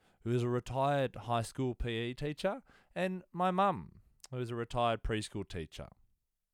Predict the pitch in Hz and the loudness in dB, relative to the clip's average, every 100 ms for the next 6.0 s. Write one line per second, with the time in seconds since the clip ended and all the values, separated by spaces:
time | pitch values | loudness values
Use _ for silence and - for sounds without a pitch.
0 | _ _ _ _ _ _ _ _ _ _ | _ _ _ _ _ _ _ _ _ _
1 | _ _ _ _ - 185 - 214 262 247 | _ _ _ _ -4 -2 4 4 6 4
2 | 202 185 143 165 160 147 123 135 131 104 | 4 2 2 2 2 0 0 0 0 -2
3 | 71 67 - _ - - - 160 156 156 | -6 -12 -18 _ -12 -6 -2 0 2 2
4 | 156 - 175 190 208 160 147 139 123 110 | 2 2 2 2 -2 -2 -4 -4 -6 -4
5 | 127 180 202 220 208 - 156 117 85 85 | 2 4 4 2 -2 -2 0 0 -2 -8